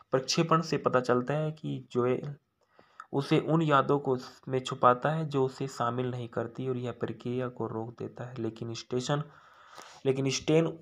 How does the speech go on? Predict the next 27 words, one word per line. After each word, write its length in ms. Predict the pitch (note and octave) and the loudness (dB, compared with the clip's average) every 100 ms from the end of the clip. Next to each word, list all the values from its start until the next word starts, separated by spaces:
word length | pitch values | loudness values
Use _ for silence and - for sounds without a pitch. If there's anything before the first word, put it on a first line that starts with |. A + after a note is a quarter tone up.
| - | 2
अपने 300 | B2+ C3+ C3 | 2 4 2
बॉक्स 420 | B2 B2+ D#3 - | 6 6 6 -2
हॉवर्ड्स 380 | - A#2+ B2+ B2 | 2 6 6 4
को 140 | C3 | -2
बुलाता 400 | B2 A#2 A#2 A#2+ | 0 0 -2 -2
है 160 | C3+ B2+ | -2 -2
जो 200 | B2+ A#2+ | -2 0
आता 300 | A#2 A2+ B2+ | -2 -4 -4
है 340 | B2+ B2 B2+ _ _ _ _ _ _ _ _ A#2+ | -2 -4 -8 _ _ _ _ _ _ _ _ 0
और 140 | A#2+ | 0
उसे 200 | A#2 A#2 | 2 -2
फिर 200 | A2+ C3+ | -2 -6
से 200 | - C3 | -4 -4
शुरू 260 | B2+ A#2 A2+ | -4 -6 -4
करता 360 | A2+ G#2 - | -4 -4 -6
है। 300 | A2 A2 A2 - _ _ _ A#2+ | -6 -8 -12 -18 _ _ _ -2
जोएल 360 | A#2 A2 G#2+ | 2 4 2
क्लेमेंटाइन 1300 | A2 A2+ A2+ A2 A2 A2 - - A2+ - A#2 B2 C#3+ | -2 -4 -4 -4 -10 -12 -18 -16 -14 -4 0 0 -2
को 220 | D3+ B2+ | 0 0
अपनी 260 | A#2 A2+ A2+ | 0 -4 -8
अंतिम 400 | A2+ A2+ - A#2+ | -8 -10 -8 -8
शेष 340 | - C3+ D3 | -4 -2 -2
स्मृति 680 | D3+ - _ A#2+ A#2+ A#2+ C#3 | -4 -14 _ -6 -6 -4 -4
पर 180 | C#3 B2 | 0 -2
आता 380 | - - - B2 | -2 -12 -4 0
है 120 | B2 | 0
और 240 | A#2 A#2 | -2 -6